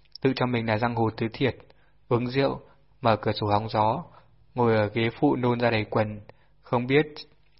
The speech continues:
chạm mạch ở đâu mà nổi khùng lên, lúc trả tiền thì đẩy cửa đi tới trước cửa xe, đưa tay đấm vào khóe mắt Văn Đồng Quân, còn muốn lôi ông ra ngoài, Văn Đồng Quân liền gọi cảnh sát. Người trong khu phố này,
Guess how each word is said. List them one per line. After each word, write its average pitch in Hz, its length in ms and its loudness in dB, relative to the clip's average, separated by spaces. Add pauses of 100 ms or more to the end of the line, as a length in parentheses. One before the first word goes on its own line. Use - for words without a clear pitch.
(220)
chạm 123 160 2
mạch 110 140 0
ở 110 100 0
đâu 113 300 0
mà 113 220 0
nổi 107 160 -2
khùng 110 240 -4
lên, 117 320 -4 (360)
lúc 147 180 2
trả 110 100 0
tiền 110 400 -2
thì 120 100 -2
đẩy 107 280 0
cửa 113 280 -2
đi 123 140 -2 (100)
tới 117 340 -2 (100)
trước - 180 -2
cửa 120 80 2
xe, 117 380 -2 (420)
đưa 123 140 2
tay 117 220 2
đấm 113 280 -4
vào 131 200 4
khóe 110 120 2
mắt 139 200 -2 (100)
Văn 123 120 2
Đồng 110 160 -2
Quân, 120 340 -4 (460)
còn 110 220 6
muốn 110 180 2
lôi 127 120 4
ông 120 140 0
ra 123 100 0
ngoài, 107 380 -2 (420)
Văn 120 140 2
Đồng 110 160 0
Quân 117 240 0
liền 113 160 0
gọi 117 120 0
cảnh 110 160 -4
sát. 147 240 0 (1500)
Người 113 200 4
trong 120 200 0
khu 131 200 -4
phố 117 120 4
này, 117 360 0